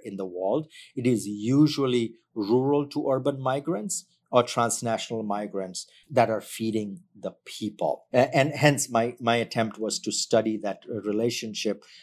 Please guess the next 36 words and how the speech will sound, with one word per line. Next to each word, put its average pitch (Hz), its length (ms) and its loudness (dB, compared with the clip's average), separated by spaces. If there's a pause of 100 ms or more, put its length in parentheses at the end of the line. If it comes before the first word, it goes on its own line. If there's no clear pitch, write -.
(120)
from 135 420 4
the 113 100 -2
point 113 400 -4
of 90 140 -6
view 98 240 -4
of 87 160 -6
the - 160 -10
immigrant 104 560 -4 (280)
and 113 300 0
not 127 260 4
from 113 200 -2
the 110 80 -2
point 110 340 -4
of 104 120 -4
view 104 200 -4
of 95 120 -6
the 104 200 -6
Anglo, 101 600 -4 (320)
uh, 101 120 -2
consumer, 110 760 -2 (260)
because 156 220 6
there 131 100 2
was 117 120 0
enough 113 300 -2
work 104 260 -4
in 101 100 -8
sociology. 98 680 -2
Almost 135 420 2 (360)
ninety-nine 110 760 -4
percent 107 340 -4
of 95 120 -6
the 101 80 -8
work 92 320 -8
in 95 80 -12
sociology 95 800 -6 (420)
is 110 400 0